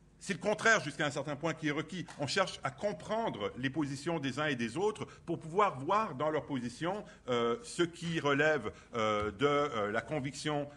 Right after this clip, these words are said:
euh, non négociable avec laquelle il ne faut pas tenter de jouer et ce qui relève au contraire de positions un peu plus mouvantes sur lesquelles on peut peut-être mettre un peu de pression pour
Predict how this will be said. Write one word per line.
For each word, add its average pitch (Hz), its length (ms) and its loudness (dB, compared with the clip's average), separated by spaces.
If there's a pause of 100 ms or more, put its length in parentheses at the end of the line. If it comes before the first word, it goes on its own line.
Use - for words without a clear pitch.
(120)
euh, 113 200 2
non 185 180 2
négociable 156 560 4
avec 120 340 -2
laquelle 131 460 0 (200)
il 117 200 -4
ne 113 80 -2
faut 117 160 -6
pas 127 180 2
tenter 110 300 -4
de 101 100 -2
jouer 170 220 0 (140)
et 147 40 0
ce - 140 -4
qui 160 160 -4
relève 156 400 2
au - 20 -6
contraire 147 540 0 (240)
de 147 100 0
positions 156 420 -4
un 151 80 0
peu 131 100 -6
plus 139 140 -6
mouvantes 139 360 -2
sur 123 120 -4
lesquelles 131 320 -2
on 131 80 -4
peut 139 220 -4 (180)
peut-être 131 300 -4
mettre 123 160 -4
un 113 60 -6
peu 123 100 -6
de 120 80 -4
pression 151 440 -4
pour 135 240 -4